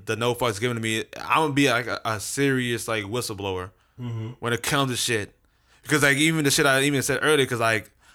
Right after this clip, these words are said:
Speaker 1: I'm the type of nigga, you know, um, I'm the type of nigga that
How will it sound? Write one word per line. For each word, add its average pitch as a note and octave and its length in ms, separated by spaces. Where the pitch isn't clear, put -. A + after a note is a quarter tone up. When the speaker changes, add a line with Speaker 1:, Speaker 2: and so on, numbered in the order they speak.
Speaker 1:
I'm E3 120
the - 20
type E3 160
of C#3+ 80
nigga, C3 400
you C#3 80
know, B2 240
um, A2+ 480
I'm F3 140
the F3+ 40
type E3 120
of C#3+ 100
nigga C#3+ 260
that A#2 360